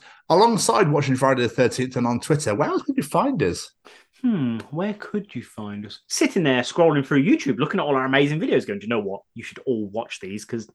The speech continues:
Speaker 2: we've spoken to some amazing people."
Speaker 1: And on the Instagram.
Speaker 2: All there.
Speaker 1: At T C O Pod.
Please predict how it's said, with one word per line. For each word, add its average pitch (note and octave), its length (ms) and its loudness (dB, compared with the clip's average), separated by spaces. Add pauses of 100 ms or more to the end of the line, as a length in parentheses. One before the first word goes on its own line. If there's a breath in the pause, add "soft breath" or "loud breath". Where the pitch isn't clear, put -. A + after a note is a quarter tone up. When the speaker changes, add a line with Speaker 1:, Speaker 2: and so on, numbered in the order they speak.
Speaker 2:
we've F3+ 180 -4
spoken G#2 360 -6
to C#3 100 -4
some B2 160 -10
amazing D#3 500 -2
people." C3 360 -2 (720)
Speaker 1:
And E3 440 4
on D3+ 220 4
the F3+ 140 6
Instagram. E3+ 1080 2 (240)
Speaker 2:
All F3 120 -10
there. F#2 140 -20 (840)
Speaker 1:
At F3+ 260 -4
T F#3+ 260 -4
C F3 320 -4
O E3 180 2
Pod. D#3+ 380 2